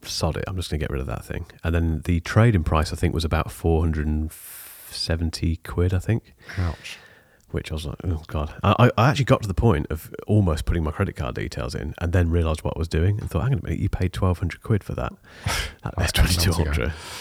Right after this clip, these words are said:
Speaker 1: You're gonna really lose that much money on it."
Speaker 2: Yeah.
Speaker 1: Um, so I didn't do that. But, um, yeah, so, uh, they, they do a fourteen day return window, and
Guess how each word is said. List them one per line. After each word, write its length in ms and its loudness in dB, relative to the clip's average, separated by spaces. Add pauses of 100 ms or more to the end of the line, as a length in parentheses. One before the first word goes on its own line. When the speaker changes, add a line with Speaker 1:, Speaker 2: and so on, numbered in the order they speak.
Speaker 1:
You're 100 0
gonna 120 6
really 140 6
lose 220 4
that 120 2
much 200 -2
money 160 4
on 120 -4
it." 140 -6 (380)
Speaker 2:
Yeah. 180 8
Speaker 1:
Um, 240 4 (920)
so 120 -4
I 40 0
didn't 140 0
do 140 -2
that. 220 -4
But, 120 4
um, 300 4 (540)
yeah, 340 6
so, 140 6
uh, 220 -2
they, 280 4
they 180 4
do 160 8
a 60 8
fourteen 440 4
day 160 6
return 640 4
window, 380 -2 (160)
and 380 0